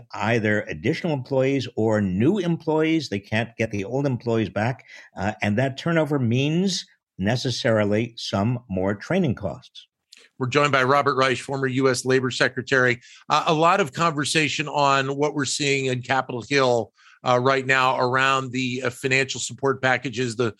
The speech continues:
Speaker 2: one point one trillion dollar infrastructure package, and also the three point five, uh, trillion dollar budget plan, uh, which is tied in with a lot of elements of human infrastructure.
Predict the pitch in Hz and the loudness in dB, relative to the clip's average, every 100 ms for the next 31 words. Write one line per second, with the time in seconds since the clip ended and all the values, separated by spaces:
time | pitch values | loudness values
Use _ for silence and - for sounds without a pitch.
0 | - - - 143 123 139 131 127 123 139 | -14 -12 -4 -2 0 0 0 0 -2 0
1 | 135 131 127 127 123 123 127 135 135 123 | 0 2 2 4 2 0 -2 -6 -4 -4
2 | - 123 131 117 135 127 127 123 123 135 | -4 -2 -2 0 -2 -2 0 0 0 0
3 | 120 - - _ - - 160 135 147 131 | -2 -4 -20 _ -14 -4 -2 -2 -2 -2
4 | 135 131 127 104 123 120 113 113 117 _ | 2 2 2 0 2 2 2 0 -4 _
5 | - 165 151 139 131 131 127 123 120 113 | -4 0 0 2 2 4 4 2 -2 -4
6 | 139 135 131 127 131 127 123 120 _ _ | -2 -2 -6 0 2 2 2 -4 _ _
7 | - 123 120 127 131 123 151 135 131 131 | -2 0 0 -2 -4 -2 0 2 2 2
8 | 127 123 127 120 127 120 131 127 123 117 | 0 -4 -2 0 2 0 0 0 -4 -6
9 | 104 - 135 127 127 135 117 127 123 123 | -8 -6 -2 -2 -2 -4 -4 -2 -2 -2
10 | 117 | -4